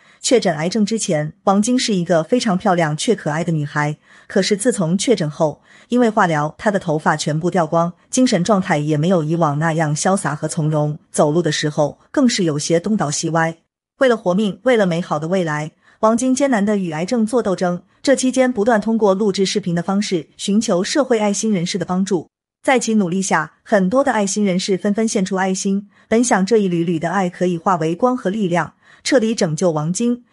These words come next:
没想到最终不幸去世。据了解，王晶出生在一个非常大的家庭中，除了爸爸和妈妈之外，还有一个姐姐、两个弟弟、一个妹妹。生活虽然艰苦，但却充满了希望，因为每一个人都很爱这个家庭，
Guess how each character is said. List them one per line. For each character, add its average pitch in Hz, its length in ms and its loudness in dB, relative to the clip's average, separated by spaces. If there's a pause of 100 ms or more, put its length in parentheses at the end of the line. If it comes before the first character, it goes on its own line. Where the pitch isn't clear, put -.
没 226 140 2
想 196 180 0
到 170 180 2
最 196 200 2
终 202 180 0
不 175 160 -2
幸 190 160 0
去 175 160 -2
世。 156 280 -6 (300)
据 254 120 -2
了 220 160 4
解， 190 300 -2
王 196 180 2
晶 247 180 0
出 247 100 -4
生 247 200 0
在 220 160 0
一 180 100 -2
个 185 220 0
非 285 160 -2
常 202 240 -2
大 214 120 0
的 175 80 -2
家 196 160 -2
庭 175 200 -4
中， 190 260 0 (260)
除 247 140 0
了 254 100 4
爸 247 160 2
爸 214 140 2
和 185 140 -2
妈 202 160 2
妈 202 100 0
之 185 160 -4
外， 180 300 0 (220)
还 233 160 2
有 254 140 4
一 180 120 0
个 190 160 2
姐 175 180 -2
姐、 185 200 2
两 165 200 -2
个 175 80 -4
弟 220 140 -4
弟、 165 200 -2
一 160 60 -4
个 185 100 -2
妹 185 200 0
妹。 156 280 -6 (160)
生 254 220 0
活 185 160 2
虽 220 160 0
然 180 140 2
艰 240 180 -2
苦， 170 300 -8 (180)
但 247 160 0
却 202 140 0
充 220 180 0
满 196 100 2
了 151 80 -4
希 190 220 -4
望， 190 240 0 (220)
因 254 120 0
为 247 140 4
每 170 160 2
一 160 60 -2
个 202 120 0
人 160 240 2
都 254 140 0
很 208 160 -2
爱 175 160 -2
这 196 140 0
个 170 80 -6
家 190 200 0
庭， 151 340 -6